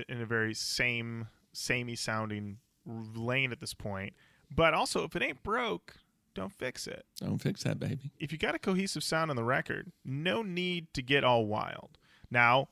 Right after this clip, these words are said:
Speaker 1: I was expecting, perhaps, to maybe get a slow boy.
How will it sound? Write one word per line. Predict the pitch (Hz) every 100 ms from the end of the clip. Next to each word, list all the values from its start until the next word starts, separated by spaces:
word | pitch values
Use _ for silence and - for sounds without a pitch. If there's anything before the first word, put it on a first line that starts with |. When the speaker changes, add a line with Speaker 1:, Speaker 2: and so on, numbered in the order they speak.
| -
Speaker 1:
I | - 120
was | 117 196 - -
expecting, | - - 294 294 - 123 107
perhaps, | 117 113 262 147 - - - - _ _ _ _
to | -
maybe | 170 160
get | 139
a |
slow | - 117
boy. | -